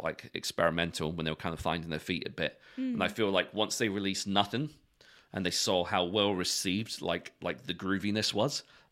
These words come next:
Speaker 1: that's where they kinda stuck with that sound, and they've kinda been going along that kind of wavelength since. And it's funny 'cause they actually re-recorded Nothing, didn't they, with a seven-string guitar? So I think it was originally played on six strings and they recorded it with seven strings.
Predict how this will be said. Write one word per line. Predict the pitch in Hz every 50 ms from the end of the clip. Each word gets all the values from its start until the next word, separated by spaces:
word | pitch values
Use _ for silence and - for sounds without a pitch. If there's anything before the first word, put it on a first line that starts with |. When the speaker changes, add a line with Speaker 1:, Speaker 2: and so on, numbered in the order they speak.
| - -
Speaker 1:
that's | 113 92 82 - - 98
where | 98 95 90
they | 82 82 -
kinda | - 98 90 82 80
stuck | - - - - 85 - -
with | 90
that | 80 69 -
sound, | - - 76 73 76 73
and | 73 78
they've | 78 -
kinda | - - 95 90 85 82
been | 82 - - 101 95 92 87 82 92
going | - 85 87 87
along | 90 90 87 85 82 85
that | 80 82 85 - -
kind | - 87 85
of | 76 69 - - - _ _ - - - - _ _ _ _ _ _ _
wavelength | - 87 90 87 85 82 82 82 78 - -
since. | - - 90 71 - - - - - _ _ - - - - - - - _
And | - 107 113
it's | 147 -
funny | - 160 175 190 113 76
'cause | - - - 95 82 - - - -
they | - 123 135 151
actually | 196 - - - 151 135
re-recorded | 131 147 139 117 - - - 185 202 208 180 - 113 -
Nothing, | - 80 78 - - 85 87 87
didn't | 85 - 131 120 -
they, | - 76 76 -
with | - 95 - -
a |
seven-string | 85 - - 143 156 143 113 92 - - 87 80 80
guitar? | - - - 85 87 87 - _ _ _ - - -
So | - 113
I |
think | 117 180
it | 180
was | 156 131
originally | 127 123 156 170 156 160 156 135
played | - - 143 135 127
on | 113 101
six | 95 - - 180 - -
strings | - - - 69 73 85 92 -
and | 92
they | 92
recorded | 87 90 87 - - 113 113 123 120
it | 113
with | 92 -
seven | - - 123 120 131 143
strings. | - - - 160 185 190 - -